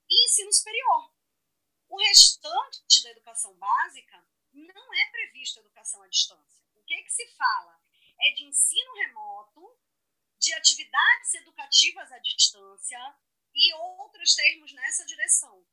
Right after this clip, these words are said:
Qual é a diferença disso? Não é só de nomenclatura, é porque essa,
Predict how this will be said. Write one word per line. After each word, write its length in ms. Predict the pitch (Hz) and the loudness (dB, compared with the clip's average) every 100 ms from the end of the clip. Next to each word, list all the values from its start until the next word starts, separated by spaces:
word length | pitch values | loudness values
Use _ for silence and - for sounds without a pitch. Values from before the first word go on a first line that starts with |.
| _ _ _ _ _ | _ _ _ _ _
Qual 240 | 392 440 | -12 -6
é 100 | 427 | -4
a 40 | 359 | -4
diferença 600 | - - 554 - - 440 | -6 -6 -4 -2 -2 -8
disso? 300 | 269 - 240 | -16 -20 -20
Não 100 | 269 | -14
é 60 | 311 | -10
só 180 | 302 | -10
de 140 | 285 269 | -12 -20
nomenclatura, 840 | 269 269 269 294 _ 269 220 180 _ | _ -20 -20 -20 _ _ -20 _ _
é 100 | _ 240 | _ -20
porque 300 | _ - 294 - 960 | _ -8 -6 -4 0
essa, 400 | 960 932 855 - | 2 2 -2 -18